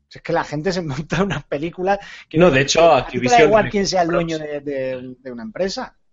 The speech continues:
Speaker 2: Sí, Activision recompró las, las, eh, s-, las acciones de Vivendi, las, eh, se unieron,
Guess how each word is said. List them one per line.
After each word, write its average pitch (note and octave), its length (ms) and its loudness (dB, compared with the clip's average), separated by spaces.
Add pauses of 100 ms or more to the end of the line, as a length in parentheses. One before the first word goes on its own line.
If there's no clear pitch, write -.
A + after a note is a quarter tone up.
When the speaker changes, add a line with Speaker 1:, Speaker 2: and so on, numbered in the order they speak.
(300)
Speaker 2:
Sí, A#2 200 -4
Activision A#2+ 480 -2
recompró A2+ 480 -2
las, F#2+ 960 -10 (460)
las, F#2 1160 -2
eh, F#2+ 360 -2
s-, E2+ 360 -12
las G2 260 -4
acciones G2+ 440 0
de G2+ 120 2
Vivendi, G#2 480 2
las, F#2+ 300 -6
eh, G#2 120 4
se G#2 160 0
unieron, D3 600 4